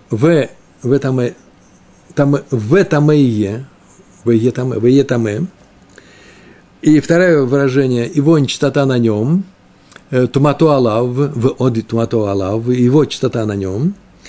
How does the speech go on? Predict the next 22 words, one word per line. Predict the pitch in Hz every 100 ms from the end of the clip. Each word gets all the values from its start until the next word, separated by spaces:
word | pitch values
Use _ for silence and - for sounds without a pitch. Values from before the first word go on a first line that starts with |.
| - -
Они | - 127
вообще | 190 202
нужны | 185 160 143 151
совсем | 127 156 139
для | 127
других | 131 127
законов. | 120 135 120 95 - - - -
А | 135
именно, | 127 117
помните, | 170 160 120 104 - - -
для | 120
того, | 120 165
чтобы | -
включить | - 135 135
в | 143
это | 139
правило, | - 175 233 180 131
что | 120 120
в | -
храм | - 165 156
нельзя | 143 139
в-, | 127